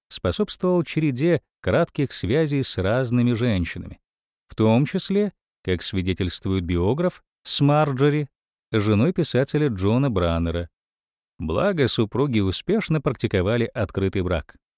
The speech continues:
При этом Баллард, по-видимому, оставался хорошим отцом. Не пытаясь переложить ответственность на чужие плечи, как было принято в его кругу в ту эпоху,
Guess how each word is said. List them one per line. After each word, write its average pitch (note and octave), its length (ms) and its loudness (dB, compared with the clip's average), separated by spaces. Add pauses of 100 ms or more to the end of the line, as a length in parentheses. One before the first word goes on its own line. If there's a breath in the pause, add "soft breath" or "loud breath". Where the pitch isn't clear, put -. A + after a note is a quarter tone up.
(600)
При F2+ 140 0
этом F#2 280 0
Баллард, B2+ 480 0 (240)
по-видимому, D3 640 0 (300)
оставался F2+ 600 -2
хорошим D3 420 0
отцом. F#3 340 -2 (640)
Не F#2+ 200 2
пытаясь B2+ 680 0
переложить A2 640 0 (100)
ответственность G#2+ 760 0
на G2+ 280 2
чужие G2 440 0
плечи, C#3 520 -4 (440)
как D#3 140 -2
было F3+ 240 2
принято D3+ 500 2
в A2+ 40 2
его B2 260 2
кругу C#3 400 0
в - 80 -8
ту C3+ 240 2
эпоху, - 460 -2